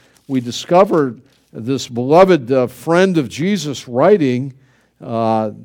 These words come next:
this, these wonderful words.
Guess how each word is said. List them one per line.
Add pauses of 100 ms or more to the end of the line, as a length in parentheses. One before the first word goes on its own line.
(260)
this,
these
wonderful
words.